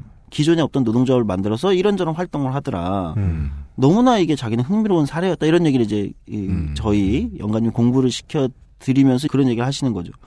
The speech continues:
Speaker 1: 근데 제가 그때 아,
Speaker 3: 음.
Speaker 1: 저거다. 저게 있으면
Speaker 3: 음.
Speaker 1: 가능하겠다. 일본하고 한국이 또 유사하다고 하잖아요, 시스템이.
Speaker 2: 네.
Speaker 1: 저게 한국에 있으면 되겠다라고 생각하고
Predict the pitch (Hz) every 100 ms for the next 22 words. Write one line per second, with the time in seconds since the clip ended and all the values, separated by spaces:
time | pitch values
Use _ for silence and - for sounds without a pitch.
0 | - - - - 120 151 156 123 - 117
1 | - - 120 98 92 - _ _ - 85
2 | 76 71 - 104 98 82 - - - -
3 | - - _ _ - 135 240 185 - 135
4 | 107 107 147 127 82 71 82 76 76 -
5 | - _ _ - - 131 156 139 123 -
6 | 87 92 98 85 92 _ - 143 196 226
7 | 233 214 196 180 185 196 196 - 180 -
8 | 123 147 190 190 175 170 180 175 135 226
9 | - 98 85 151 220 - - - - -
10 | - _ _ - 135 175 233 240 220 185
11 | 127 131 110 92 - 82 90 _ _ _
12 | _ 107 143 175 180 165 - 131 170 262